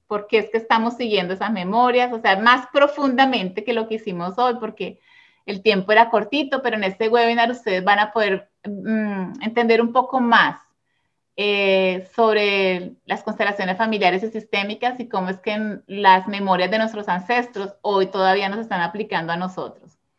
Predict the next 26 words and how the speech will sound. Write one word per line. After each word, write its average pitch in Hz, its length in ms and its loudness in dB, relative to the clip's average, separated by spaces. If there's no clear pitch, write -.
Entonces, 247 640 4
pues 240 200 2
eso 220 220 -2
es 247 140 -10
todo 262 140 2
lo 254 100 0
que 254 120 -6
quería 220 280 2
compartirles 214 640 -4
hoy, 269 220 2
con 254 140 -6
mucho 202 240 -10
cariño. 269 760 2
Espero 208 260 -4
que 233 80 0
les 240 140 0
haya 196 200 6
servido, 262 800 4
que 240 60 4
estas 233 260 2
poquitas 247 640 0
cositas 233 400 -2
que 254 100 -6
les 240 140 -2
pude 220 200 -2
compartir 240 840 0